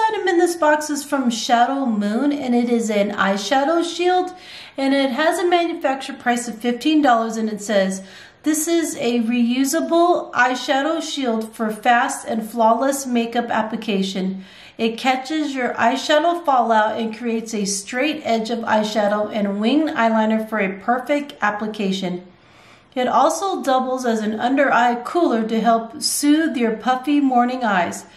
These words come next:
Put it in the refrigerator or freezer to depuff your under eye area. It is designed with a grip, so no adhesive is needed." So that is really neat.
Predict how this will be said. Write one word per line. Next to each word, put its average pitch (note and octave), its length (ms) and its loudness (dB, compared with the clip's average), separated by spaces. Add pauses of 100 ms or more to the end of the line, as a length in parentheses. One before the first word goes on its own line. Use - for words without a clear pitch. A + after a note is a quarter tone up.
(360)
Put D#4 260 2
it E4+ 120 2
in C#4+ 160 0
the D#4+ 140 4
refrigerator A#3+ 1000 0
or C4+ 280 2
freezer A3 640 -2
to A3 180 -6
depuff B3+ 720 0
your A3 200 -2
under C#4+ 640 0
eye A3 480 2
area. G3 640 -2 (420)
It C4+ 160 -2
is D4 160 4
designed B3+ 580 2
with D#4 200 -2
a E4+ 180 0
grip, A#3 240 0
so A#3 220 -2
no A3 280 4
adhesive A#3 680 -2
is G#3 180 -6
needed." A#3+ 460 0
So G3 260 -8
that A3+ 240 -2
is A#3+ 240 -2
really G#3+ 420 -4
neat. D4+ 600 0